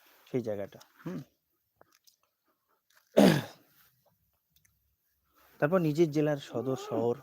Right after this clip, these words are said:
সেটা একটু পড়ে যাবেন। বলো না। আপনার জেলার সদর শহর, অবশ্যই সেটা শিখে যাবে।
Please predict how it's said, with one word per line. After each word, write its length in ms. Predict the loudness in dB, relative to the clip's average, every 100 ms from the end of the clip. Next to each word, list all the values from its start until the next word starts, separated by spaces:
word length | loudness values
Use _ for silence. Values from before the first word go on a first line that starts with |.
| -14 -16
সেটা 360 | -10 -6 -6
একটু 220 | -6 -12 -10
পড়ে 280 | -8 -6
যাবেন। 380 | -6 -8 -10 -14 -18 -14
বলো 260 | -10 -8
না। 140 | -10 -12 _ _ _ _ _ _ _ _ _ _ -20 _ _ _ _ _ _ _ _ _ _ _ _ _ _ -16
আপনার 320 | -10 -6 -8 -10 -20 _ -12
জেলার 260 | -6 -4 -4
সদর 360 | -8 -10 -10
শহর, 380 | -12 -14 -16 -16 -16
অবশ্যই 320 | -14 -12 -12
সেটা 260 | -12 -14
শিখে 220 | -14 -14 -12
যাবে। 240 | -10